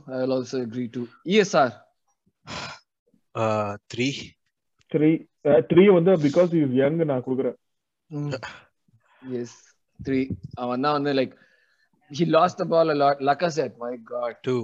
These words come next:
Speaker 3: ஐயையோ, யப்பா.
Speaker 1: இதுல சரி, இப்ப இத நான் கேக்குறேனே, is it, like, time to, uh, you know, like, take a risk and play, drop Lacazette and probably play Martinelli as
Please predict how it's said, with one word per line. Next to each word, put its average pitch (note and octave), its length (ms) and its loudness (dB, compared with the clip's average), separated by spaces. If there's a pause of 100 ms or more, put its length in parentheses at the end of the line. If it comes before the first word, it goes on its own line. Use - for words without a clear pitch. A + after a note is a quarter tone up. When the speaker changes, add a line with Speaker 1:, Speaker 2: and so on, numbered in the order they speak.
(140)
Speaker 3:
ஐயையோ, F3 760 2 (100)
யப்பா. C3 360 2 (840)
Speaker 1:
இதுல G#3 340 6
சரி, G#3 280 4
இப்ப G3 160 0
இத F#3+ 120 2
நான் F#3+ 220 0
கேக்குறேனே, G#3+ 440 4 (160)
is D#3 240 -2
it, B3+ 180 -4
like, F3+ 240 0
time F3+ 340 0
to, F#3+ 100 2 (320)
uh, C#3+ 480 0
you C3+ 120 -8
know, D3 160 2
like, D3 240 -2 (200)
take F#3+ 220 0
a G3 80 2
risk E3 260 -2 (140)
and C3+ 280 -6
play, D3+ 220 2 (260)
drop F3 260 4
Lacazette D3+ 580 -2
and C3+ 180 -4
probably C#3+ 480 0 (120)
play C#3+ 140 4
Martinelli C#3 640 -2
as B2 120 -4